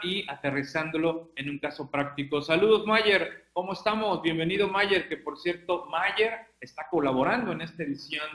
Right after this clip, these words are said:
número dieciséis. Y bueno, ¿qué decir de Ramón,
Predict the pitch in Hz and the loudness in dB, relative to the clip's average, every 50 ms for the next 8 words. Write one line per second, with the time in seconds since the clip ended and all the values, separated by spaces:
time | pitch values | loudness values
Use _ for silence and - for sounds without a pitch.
0 | - - _ _ _ _ 135 151 165 156 156 156 147 147 147 143 143 - - - | -14 -20 _ _ _ _ -6 -6 -4 -2 0 0 2 2 2 0 -2 -6 -16 -20
1 | _ - 127 131 127 127 131 117 - - 117 113 117 - - 165 156 180 180 165 | _ -2 -2 -2 -2 -2 -6 -8 -4 -4 -4 -2 -4 -2 -2 0 2 2 2 2
2 | 156 - - 180 180 185 180 180 190 190 175 180 170 151 151 151 151 165 175 180 | 0 0 0 2 2 2 2 0 -6 0 2 4 4 4 2 0 2 2 4 4
3 | 185 185 - - | 2 0 -4 -8